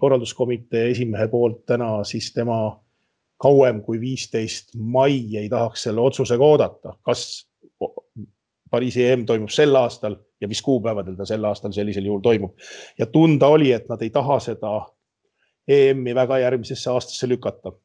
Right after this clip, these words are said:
Kergejõustikus nimelt võib juhtuda see, et on ühel aastal kolm tiitlivõistlust ja seda on võib-olla ühe aasta jaoks palju, tähendab kolm välistiitlivõistlust.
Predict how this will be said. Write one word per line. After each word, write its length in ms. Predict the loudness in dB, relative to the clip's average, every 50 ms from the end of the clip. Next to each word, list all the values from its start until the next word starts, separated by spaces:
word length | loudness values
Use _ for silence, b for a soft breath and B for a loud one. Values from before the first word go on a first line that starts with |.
| _ _
Kergejõustikus 560 | -4 -2 0 2 4 4 2 2 -2 -10 -6 -2
nimelt 380 | 0 2 0 0 -2 -6 _ b b b b b b b -2
võib 180 | -2 0 0
juhtuda 300 | 0 -2 -2 -4 -2 0
see, 320 | 2 4 6 6 6 4 4
et 180 | 2 -2 -6 -8
on 140 | -6 -4 -2
ühel 160 | 0 2 2 2
aastal 360 | 2 0 -2 -4 -10 -10 -10 -10 -12 -14 -16 _ _ 2
kolm 240 | 2 2 2 0 -2 -4
tiitlivõistlust 760 | -6 -6 -4 -2 0 2 2 2 0 -2 -8 -12 -10 -10
ja 80 | -12 -8
seda 220 | -6 -4 -2 -2 -2 -4 -8 _ _ _ _ _ _ _ _ _ -14
on 100 | -8 -6
võib-olla 240 | -6 -4 -2 -2 2
ühe 100 | 4 4
aasta 280 | 4 4 2 0 -2 -6
jaoks 120 | -6 -2 0
palju, 160 | 0 0 0
tähendab 240 | 0 -4 -6 -6 -2
kolm 260 | -2 -2 -2 -2 0 2
välistiitlivõistlust. 960 | 2 2 2 -2 -8 -10 -16 -18 -16 -18 -20 -20 -20 -20 -20 _ _ _